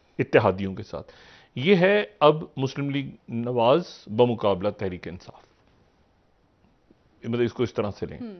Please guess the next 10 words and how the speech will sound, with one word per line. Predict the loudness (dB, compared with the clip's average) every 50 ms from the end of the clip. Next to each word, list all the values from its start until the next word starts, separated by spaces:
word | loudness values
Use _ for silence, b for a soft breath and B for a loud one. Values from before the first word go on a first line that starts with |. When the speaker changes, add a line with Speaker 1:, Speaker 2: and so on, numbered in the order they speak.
| -20 b b b b b b b
Speaker 1:
मतलब | 0 2 4
आपको | 4 4 2 2 -2
कोई | -4 -4
इत्तेहादी, | 0 2 2 2 2 2 -2 -6 -8 -10 _ _ _ _ _ _ _ _ _ _ _ _ -2
आपको | -2 -2 -2 -2 -2 0 0 0
इसमें | 0 -2 -4 -4 -4 -2 -2 -2
प-, | -4 -4 _ -8
पाकिस्तान | -4 -2 -2 -2 -2 -2 -4 -4
पीपल्स | -4 -4 -4 -4 -4
पार्टी | 0 0 -2 0 -2 -4 -8 -8 -8 -10